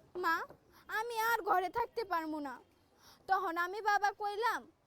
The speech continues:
"যুদ্ধ জিনিসটা কি?" তখন আমার বাজান আমারে কইল, "উনিশশো বাউন্ন সালে যুদ্ধ হবে।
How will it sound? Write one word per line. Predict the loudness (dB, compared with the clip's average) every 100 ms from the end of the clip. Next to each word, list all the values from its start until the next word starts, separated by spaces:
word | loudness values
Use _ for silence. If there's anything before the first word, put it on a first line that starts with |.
| _ -16 -4
"যুদ্ধ | 0 0 0 -2 -2
জিনিসটা | -8 -6 -8 -4 -6
কি?" | -6 -12 -18 -20 _ _ _ _
তখন | -2 0 -2
আমার | -2 -2 -2
বাজান | 0 0 -2 -6
আমারে | -4 -2 -4 -2
কইল, | -4 -2 0 0 0 -10 _ -20 -8
"উনিশশো | -6 -6 -6 0 0
বাউন্ন | 2 -2 -6
সালে | -6 0 0 0 -4
যুদ্ধ | -4 -6 -2
হবে। | 0 0 0